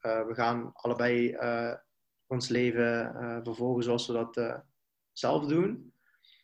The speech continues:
En vervolgens heb ik eigenlijk de eetstoornis gekregen, of vervolgens heb ik eigenlijk de bevestiging gekregen van, "Ricky, je, je hebt echt dusdanige problemen met eten."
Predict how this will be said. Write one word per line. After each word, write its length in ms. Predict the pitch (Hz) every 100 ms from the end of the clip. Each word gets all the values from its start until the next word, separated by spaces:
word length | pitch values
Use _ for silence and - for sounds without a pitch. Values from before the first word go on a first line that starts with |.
| _ _ -
En 180 | 147 143
vervolgens 680 | 139 135 143 190 226 185 -
heb 140 | 151
ik 80 | 143
eigenlijk 360 | 143 139 139
de 60 | 139
eetstoornis 500 | 156 - 147 139 135
gekregen, 400 | 135 135 139 135
of 100 | 123
vervolgens 540 | 131 120 139 147 143 139
heb 160 | 131
ik 120 | 135
eigenlijk 420 | - 139 135 135 135
de 80 |
bevestiging 540 | 120 120 135 135 139 123
gekregen 300 | 120 123 120
van, 100 | 117
"Ricky, 300 | 135 135 135
je, 240 | 117 117 -
je 120 | 117
hebt 340 | 110 - -
echt 400 | - 127 - - _ _ _ _ _ _ _ _
dusdanige 640 | - 131 135 120 123 123 117
problemen 440 | - 120 123 120
met 160 | 117 117
eten." 440 | 127 135 143 -